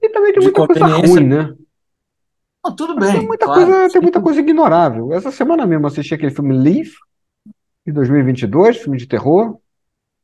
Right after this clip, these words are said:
Speaker 1: É, uma garota que foi abandonada na infância, não sei o quê, e, e foi encontrada do lado de uma igreja pegando fogo, um cemitério, sei lá.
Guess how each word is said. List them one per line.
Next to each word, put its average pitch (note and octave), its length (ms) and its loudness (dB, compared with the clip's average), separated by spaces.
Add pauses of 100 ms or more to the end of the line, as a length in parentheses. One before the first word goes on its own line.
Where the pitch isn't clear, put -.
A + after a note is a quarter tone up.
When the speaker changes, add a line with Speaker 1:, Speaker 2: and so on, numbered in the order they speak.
(1080)
Speaker 1:
É, A#2 880 2 (520)
uma F#3+ 100 -6
garota F3 440 2
que A#2+ 800 -2 (540)
foi B2+ 100 0
abandonada C3 560 -2
na A#2+ 60 -4
infância, C3+ 720 -2
não A#2 100 -14
sei B2 120 -14
o A#2 40 -14
quê, B2 120 -6 (1080)
e, F#2+ 60 -10
e D#2+ 120 -10
foi C3 120 -4
encontrada B2 840 0
do G#2+ 120 -6
lado B2 160 2
de B2 60 -8
uma B2+ 80 -4
igreja G#2+ 440 -4
pegando A2+ 240 -8
fogo, A2 400 -4 (260)
um B2+ 60 -16
cemitério, G2 500 -2
sei B1+ 140 -14
lá. C2+ 120 -10